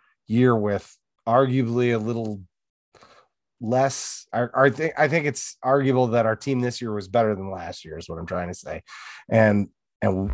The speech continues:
we beat the brakes off of them then. And, uh, yeah, they're kind of a bottom dwelling team of the Mountain West typically. So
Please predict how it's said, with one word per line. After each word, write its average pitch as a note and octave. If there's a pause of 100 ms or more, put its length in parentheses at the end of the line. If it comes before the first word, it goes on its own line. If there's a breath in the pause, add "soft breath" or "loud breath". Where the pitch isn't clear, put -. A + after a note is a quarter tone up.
(140)
we G2
beat C3+
the G#2
brakes A2+
off G2+
of E2
them G2
then. F#2 (500 soft breath)
And, E2+
uh, E2+ (140)
yeah, E2+
they're G#2+
kind A3+
of D3+
a G#2 (300)
bottom G2+
dwelling G2+
team G#2
of F2
the E2+
Mountain D#2+
West -
typically. C#2
So D2